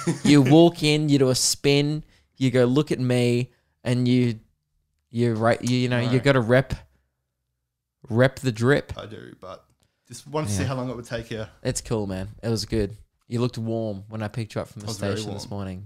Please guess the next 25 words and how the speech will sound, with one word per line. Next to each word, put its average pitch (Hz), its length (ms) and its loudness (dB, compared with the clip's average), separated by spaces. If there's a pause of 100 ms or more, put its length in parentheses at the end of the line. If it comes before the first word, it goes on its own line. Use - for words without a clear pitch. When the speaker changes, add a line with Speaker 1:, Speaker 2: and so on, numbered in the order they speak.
(140)
Speaker 1:
Yeah. 98 200 -10 (420)
Uh, 135 340 2
Melbourne's 208 460 2
really 196 380 6
become 143 720 0
cold, 104 520 0 (360)
and 143 140 4
I 147 140 6
don't 151 300 2
like 113 280 -4
that, 120 240 2
and 123 100 -4
here's 120 360 -8
why. 107 240 0
Because, 123 520 0 (300)
uh, 131 440 6
cold 160 360 2
sucks, 156 400 2
and 131 160 0
I 139 160 4
didn't 165 200 0
get 143 180 0
time 139 320 0
to 131 160 0
adjust 113 720 0